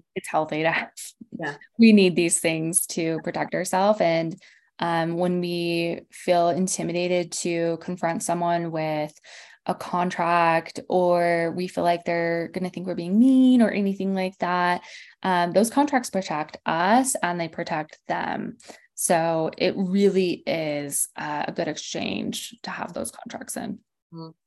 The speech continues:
Speaker 2: absolutely. I love that so much. Okay, we've kind of hit, I had a couple scenarios we could go over, but we've kind of hit them pretty well. Um, you know, the first one was someone who's not about the details, they're stressed or overwhelmed.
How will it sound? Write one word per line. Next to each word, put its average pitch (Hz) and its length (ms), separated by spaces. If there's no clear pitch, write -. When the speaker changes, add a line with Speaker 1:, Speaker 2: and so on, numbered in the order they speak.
Speaker 2:
absolutely. 165 680
I 180 60
love 165 200
that 151 180
so 165 160
much. - 380
Okay, 208 560
we've 220 160
kind 269 280
of 294 60
hit, 285 160
I 214 80
had 233 200
a 247 60
couple 247 260
scenarios 196 420
we 185 100
could 180 120
go 170 80
over, 165 160
but - 100
we've 175 140
kind 220 260
of 254 80
hit - 200
them 180 180
pretty 185 380
well. 165 580
Um, 170 500
you 190 100
know, 165 220
the 170 100
first 190 300
one 196 80
was 180 160
someone 180 220
who's 175 220
not 170 140
about 165 160
the 165 80
details, 202 580
they're 175 140
stressed 165 300
or - 40
overwhelmed. 175 640